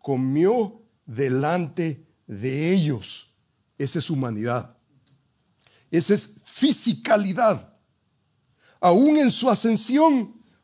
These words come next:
cuando Jesús ascendió a los cielos, nosotros notamos conforme al texto esa fisicalidad de Jesús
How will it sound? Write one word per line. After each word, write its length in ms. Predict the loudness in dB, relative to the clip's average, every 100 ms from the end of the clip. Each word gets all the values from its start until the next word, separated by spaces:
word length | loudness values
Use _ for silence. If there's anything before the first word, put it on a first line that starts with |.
| _
cuando 360 | 2 4 4 2
Jesús 840 | 0 -2 -2 0 0 -4 -14 _ _ _
ascendió 840 | 0 0 0 -2 0 2 4 2 2
a 80 | -2
los 260 | -2 -4
cielos, 640 | -2 0 2 0 -4 -14 _ _ _ _
nosotros 520 | -8 0 0 2 0
notamos 580 | 0 -2 0 0 2 -2
conforme 680 | -4 -6 0 0 2 0 -4 -12 _
al 340 | -2 -2 -4 2
texto 600 | 2 2 -2 -2 -2 -4 _ 0
esa 340 | 0 2 -4
fisicalidad 1000 | -4 -8 -6 -6 -2 -2 -2 0 2 2
de 120 | 0
Jesús 680 | -4 -6 -8 -4 -4 -6 -12